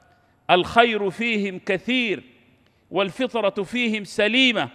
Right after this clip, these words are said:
نحتاج فقط إلى أن ندير المفتاح الرئيسي لقلوبهم لنكتشف عن أن الشر عبارة عن قشرة خارجية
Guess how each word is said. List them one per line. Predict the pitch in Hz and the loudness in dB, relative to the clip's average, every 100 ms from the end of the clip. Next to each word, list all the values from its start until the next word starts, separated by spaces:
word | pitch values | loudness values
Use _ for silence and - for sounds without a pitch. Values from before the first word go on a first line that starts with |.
| - _ _ _ _ 147 | -18 _ _ _ _ -4
نحتاج | 165 - 220 214 190 | -4 -2 2 2 2
فقط | 180 262 - 208 - - - - _ _ - | 2 2 4 0 0 -20 -20 -20 _ _ -4
إلى | 190 196 | 2 4
أن | 196 196 190 190 | 4 2 -2 -4
ندير | 170 247 233 226 | -2 0 2 0
المفتاح | 202 202 - 240 240 226 214 | -2 -8 -4 2 4 4 2
الرئيسي | 202 214 196 247 233 - 220 208 | 2 0 0 -2 -4 -4 -4 -2
لقلوبهم | 202 - 214 262 285 262 208 160 107 _ _ _ _ _ - | -2 -2 0 2 2 2 0 -2 -6 _ _ _ _ _ -8
لنكتشف | 175 190 185 - 262 240 - 196 160 135 - _ _ - | -4 0 0 4 6 6 2 -2 -2 -2 -16 _ _ 0
عن | 180 190 190 | 2 2 2
أن | 240 233 214 | -2 0 -4
الشر | 190 - 254 285 254 - - - - | -4 4 6 6 4 -10 -20 -20 -6
عبارة | 156 185 202 226 214 | 0 2 4 4 6
عن | 190 180 175 | 4 2 -2
قشرة | - 233 208 190 185 180 | -6 -6 0 -2 -2 -10
خارجية | - 175 175 175 165 226 202 123 | -2 2 2 2 -4 -2 0 0